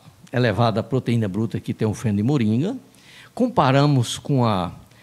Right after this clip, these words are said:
leguminosa aleucena, que também tem vinte e quatro por cento de proteína bruta dentro dos, da sua composição química,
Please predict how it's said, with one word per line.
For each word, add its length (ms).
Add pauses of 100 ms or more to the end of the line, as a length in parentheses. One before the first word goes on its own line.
(120)
leguminosa 1080
aleucena, 680
que 180
também 520
tem 280
vinte 320
e 40
quatro 360
por 120
cento 260
de 80
proteína 400
bruta 300
dentro 300
dos, 140 (320)
da 80
sua 200
composição 520
química, 540